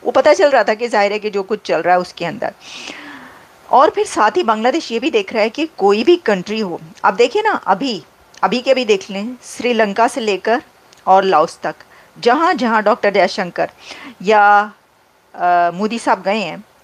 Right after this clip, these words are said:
वहाँ पर वो कुछ ना कुछ देकर आए हैं। बड़ी बड़ी रकमें, millions of dollars दे रहे हैं इन countries को,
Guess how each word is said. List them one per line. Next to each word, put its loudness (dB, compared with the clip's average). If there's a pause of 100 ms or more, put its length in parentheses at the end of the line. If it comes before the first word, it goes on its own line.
(200)
वहाँ 0
पर 4
वो 2
कुछ -6
ना 0
कुछ -14
देकर -6
आए -16
हैं। -20
बड़ी 0
बड़ी 2
रकमें, -2
millions 0
of -14
dollars 2
दे -2
रहे -6
हैं -10
इन -6
countries -8
को, -8